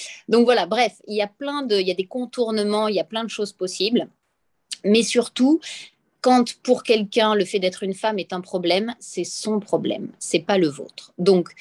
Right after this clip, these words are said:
si pour vous, c'est un problème que je sois une femme, je suis navrée pour vous. En tout cas, pour moi, c'est une fierté. Et dans tous les cas, on est deux professionnels. Et donc, la négociation est faite de compromis.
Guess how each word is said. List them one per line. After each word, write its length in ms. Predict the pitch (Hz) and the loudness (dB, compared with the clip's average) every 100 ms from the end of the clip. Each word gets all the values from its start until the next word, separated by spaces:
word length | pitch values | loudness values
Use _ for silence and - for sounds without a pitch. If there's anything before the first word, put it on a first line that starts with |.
| - - | -20 -16
si 220 | - 190 | -6 -4
pour 200 | 185 196 | 2 2
vous, 200 | 196 226 | 4 4
c'est 220 | 240 185 | 4 2
un 80 | 165 | 0
problème 360 | 160 185 190 190 | 2 4 4 2
que 100 | 180 | 0
je 100 | 160 | -4
sois 220 | 160 196 | 0 0
une 140 | 180 | 0
femme, 360 | 160 185 208 233 | 0 -2 0 -2
je 60 | - | -4
suis 120 | 156 | -6
navrée 520 | 165 208 226 185 185 | -2 0 -2 -2 -6
pour 200 | 185 165 | -6 -12
vous. 180 | 160 202 | -10 -10
En 100 | 180 | -10
tout 100 | 185 | -6
cas, 140 | - 190 | -2 0
pour 140 | 175 | 0
moi, 260 | 170 185 214 | 0 0 0
c'est 280 | - 190 202 | -6 -6 0
une 100 | 196 | -2
fierté. 520 | - 185 - - 135 _ - - - | 0 -4 -4 -8 -10 _ -20 -20 -6
Et 80 | - | 0
dans 160 | 220 262 | 0 0
tous 140 | 277 | 2
les 140 | 220 | 2
cas, 200 | 196 214 262 | 2 0 0
on 40 | |
est 100 | 202 | 0
deux 180 | 180 220 | 4 2
professionnels. 840 | - 208 185 185 - 165 160 240 277 | 2 -8 -8 -8 -4 -2 0 -2 -2
Et 100 | 175 | -2
donc, 280 | 175 196 - _ | 0 -4 -6 _
la 120 | - 214 | -4 -2
négociation 640 | 240 214 233 214 - 220 | -2 -4 -6 -8 -8 -8
est 100 | 196 | -8
faite 220 | - 185 | -8 -6
de 80 | 175 | -6
compromis. 640 | - - - 190 180 233 | -6 -12 -4 -2 -2 -4